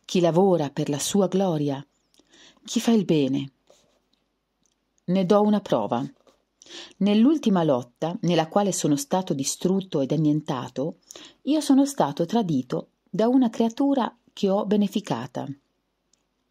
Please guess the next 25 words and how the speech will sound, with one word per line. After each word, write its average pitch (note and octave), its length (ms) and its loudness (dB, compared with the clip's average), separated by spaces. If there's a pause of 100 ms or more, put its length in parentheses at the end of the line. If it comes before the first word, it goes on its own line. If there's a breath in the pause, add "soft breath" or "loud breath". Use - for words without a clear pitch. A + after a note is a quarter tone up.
(240)
Ebbene, D3+ 640 -2 (340 loud breath)
siccome A3+ 640 2
essa F#3 320 0
lavorava, D3+ 720 0 (200 loud breath)
lavora F3+ 420 2
per D3+ 160 -2
la C#3+ 100 -2
gloria E3+ 320 2
di C#3+ 240 -4
Dio D3 500 -2 (360 loud breath)
ed E3 180 0
ha G3 160 2
consumato E3+ 840 0
il D3+ 120 -2
tradimento D#3+ 800 0
credendo F3+ 480 0
di C#3+ 160 -6
togliere D3+ 560 0
di D3 180 -4
mezzo E3+ 520 -2
un E3 160 -2
inganno, C#3+ 720 -2 (560)
io A#3 200 0
per A3+ 160 0
questo C#4+ 600 -4